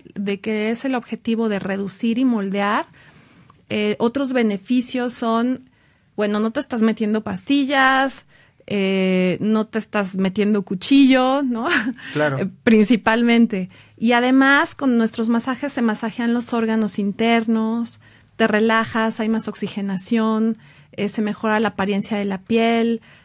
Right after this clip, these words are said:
Speaker 1: eh, hay mejor circulación de la sangre, ¿no? O sea, es como un beneficio integral.
Speaker 2: Ok.
Speaker 1: Y además reduces talla y medida, ¿no? Hay clientas que, que en sus sesiones hasta se duermen, ¿no? Casi, casi, "Ay, disculpe, tengo que cambiarla de postura", ¿no? <laughs>
Speaker 2: Claro.
Speaker 1: Despertarla porque se quedan dormiditas.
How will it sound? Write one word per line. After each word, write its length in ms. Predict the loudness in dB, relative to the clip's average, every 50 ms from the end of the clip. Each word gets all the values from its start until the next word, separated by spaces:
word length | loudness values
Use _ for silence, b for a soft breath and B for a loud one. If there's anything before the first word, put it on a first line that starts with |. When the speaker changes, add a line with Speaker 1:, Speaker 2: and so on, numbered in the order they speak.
| B _ -6
Speaker 1:
eh, 400 | -4 -2 0 0 0 0 0 0 2
hay 140 | 2 2 4
mejor 380 | 4 4 4 2 0 -2 -4
circulación 760 | -2 -4 -4 -4 -4 -4 -4 -4 -6 -6 -4 -2 -2 -2 -2
de 80 | -2 -2
la 140 | -4 -6
sangre, 800 | -4 0 2 2 4 4 2 2 0 0 0 0 -2 -2 -4 -6 -6 -4
¿no? 260 | -2 -2 0 -2 -2
O 40 | -2
sea, 180 | -2 -2 -4
es 160 | -4 -4 -6
como 260 | -4 -2 -2 0 0 0
un 220 | 2 2 4 4
beneficio 580 | 4 2 0 -2 -4 -4 -6 -6 -4 -4 -4 -4
integral. 540 | -4 -4 -6 -6 -4 -2 -2 -2 -2 -2 -4 -6 B B B B B -16 -14
Speaker 2:
Ok. 100 | -8 -4
Speaker 1:
Y 140 | 0 2 2
además 540 | 4 4 4 4 2 4 4 2 2 0 0
reduces 540 | 0 0 2 2 0 0 2 0 0 0 0
talla 260 | 0 2 2 4 4
y 40 | 4
medida, 440 | 2 2 2 0 0 -2 -4 -6 -10 -8
¿no? 240 | -8 -6 -4 -2
Hay 140 | 0 0 0
clientas 420 | -2 -2 -2 -2 -2 -2 -4 -6 -4
que, 280 | -4 -4 -4 -4 -6 B B B B B B B B _ _
que 80 | -2 -2
en 80 | -2
sus 140 | -2 -2 -2
sesiones 420 | -2 0 2 2 2 2 0 0 -2
hasta 240 | -4 -4 -6 -8 -8
se 160 | -4 -4 0
duermen, 520 | 2 4 4 4 4 4 2 2 0 -2 -2
¿no? 200 | -2 -4 -6 -4
Casi, 280 | -6 -4 -2 -2 -2
casi, 240 | -2 -4 -4 -2 -2
"Ay, 160 | -2 0 0
disculpe, 400 | 0 -2 -2 -2 -2 -2 -2 -2
tengo 260 | -2 -2 -2 -2 -2 -4
que 160 | -6 -8 -4
cambiarla 460 | -2 0 2 2 2 0 0 -2 -2
de 80 | -2 -4
postura", 640 | -4 -6 -8 -6 -4 -2 0 0 0 0 -2 -4
¿no? 160 | -6 -6 -4 -4
<laughs> 160 | -4 0 2
Speaker 2:
Claro. 260 | 2 2 2 2 0
Speaker 1:
Despertarla 800 | 0 0 0 2 2 0 0 0 2 2 2 2 2 2 0 0 -2
porque 260 | -4 -6 -4 -4 -4
se 140 | -4 -4 -2
quedan 260 | -2 0 0 2 2
dormiditas. 800 | 0 0 -2 -4 -4 -2 -2 -2 -2 -2 -2 -4 -4 -4 -6 -8